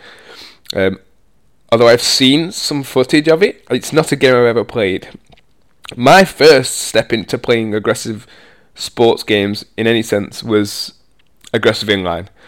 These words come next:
Aggressive Inline was released in two thousand and two. Um, it's purely a rollerblading game. Um, and there are some professional skaters in there, uh, including, but not limited to, I might add, uh, Chris Edwards, um, Eito Yasutoko, Frankie Morales, Jaron Grob,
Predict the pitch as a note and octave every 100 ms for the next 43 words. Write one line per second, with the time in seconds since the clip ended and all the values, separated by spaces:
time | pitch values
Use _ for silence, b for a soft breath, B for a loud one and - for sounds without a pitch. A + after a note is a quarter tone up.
0 | b b - C3+ - D#3 D#3 D3 D3 B2
1 | C3 C3 B2 A#2 B2+ A#2 A#2 A#2 A2 G#2+
2 | - F#2+ B2+ _ _ _ _ _ - F2+
3 | - _ - G#2 - - C3+ D3 D3+ B2+
4 | A2 A2+ G#2+ A2 G#2+ G#2 F#2+ F2+ F#2+ F2+
5 | D2 B2+ _ b b b b b b F2+
6 | F2 C#2+ C2+ D2+ - - A2+ - G#2+ A2
7 | G2 A2 F#2+ A2 A#2+ B2 B2 C#3 - -
8 | G2+ G2 F#2 F#2 - A2 - B2+ A#2+ G#2+
9 | B2 D3+ D#3 G2+ A2+ - A2+ A2 A2 -
10 | C3 G2 C3 A2+ G#2+ G#2+ B2+ B B B
11 | B G2+ - - D3+ C3 B2+ E3+ - -
12 | _ _ _ - A2 G#2 G2+ - C3 C3+
13 | C3 C3 - - B2+ B2+ C#3 C#3+ B2+ A2
14 | D3 C#3 B2+ C3 C#3+ - C#3 C#3 C3 B2+
15 | C3